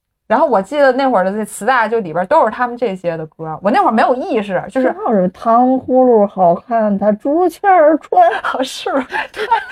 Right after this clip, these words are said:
Speaker 1: 就是类似于这些的歌。完，我没有意识去买那些，呃，那个就是港台流行歌手的这些，好像都没有。我自己也不买磁带。后来就是我到六年级了，好像才去买了范晓萱的。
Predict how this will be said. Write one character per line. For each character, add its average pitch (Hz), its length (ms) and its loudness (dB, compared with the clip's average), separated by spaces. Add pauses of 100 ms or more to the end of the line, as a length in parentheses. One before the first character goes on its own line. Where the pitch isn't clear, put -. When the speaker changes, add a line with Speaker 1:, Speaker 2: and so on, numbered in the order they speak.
(140)
Speaker 1:
就 - 140 -16
是 494 320 -8
类 392 120 -4
似 370 140 -6
于 392 160 -2
这 339 220 -2
些 294 180 2
的 269 140 4
歌。 254 160 2 (400)
完， 381 280 0
我 202 120 -2
没 160 240 -2
有 294 120 2
意 277 280 -4
识 220 180 -8
去 240 220 -12
买 208 320 -6
那 196 160 -6
些， 208 400 -6 (220)
呃， 185 260 -8 (100)
那 185 220 -12
个 170 300 -6
就 196 140 -12
是 185 160 -6 (400)
港 165 240 -2
台 180 260 -2
流 202 180 -2
行 240 200 -4
歌 311 200 0
手 254 100 -4
的 - 140 -10
这 165 120 -8
些， 165 140 -12
好 170 120 -12
像 165 60 -10
都 180 80 -8
没 170 220 -10
有。 - 220 -12
我 185 80 -6
自 208 80 -8
己 254 80 2
也 220 60 2
不 226 140 -4
买 180 160 -4
磁 160 160 -12
带。 165 80 -6 (220)
后 285 100 2
来 339 80 4
就 392 140 -2
是 392 60 -2
我 202 100 2
到 233 140 2
六 370 180 -4
年 175 240 -6
级 160 100 -12
了， 160 300 -8
好 175 80 -4
像 185 240 -4
才 180 280 -6
去 - 140 -14
买 190 240 -4
了 180 280 -2
范 196 200 -4
晓 170 140 -6
萱 202 320 -10
的。 180 100 -12